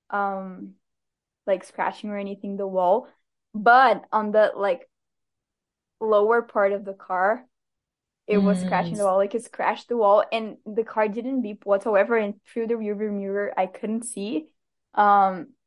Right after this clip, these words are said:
Speaker 1: so then, like, once I, like, pulled up a little bit, like,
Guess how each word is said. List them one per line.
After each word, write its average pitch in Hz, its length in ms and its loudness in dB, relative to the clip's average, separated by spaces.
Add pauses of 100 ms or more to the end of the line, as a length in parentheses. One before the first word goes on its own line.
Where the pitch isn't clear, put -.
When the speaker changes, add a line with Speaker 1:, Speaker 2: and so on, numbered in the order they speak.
Speaker 1:
so 220 140 -4
then, 214 160 0
like, 202 240 -6
once 190 260 -2
I, 202 260 2 (920)
like, 185 160 -8 (120)
pulled 196 340 -2 (380)
up 196 260 2
a 202 40 2
little 196 300 6
bit, 190 360 4
like, 190 260 0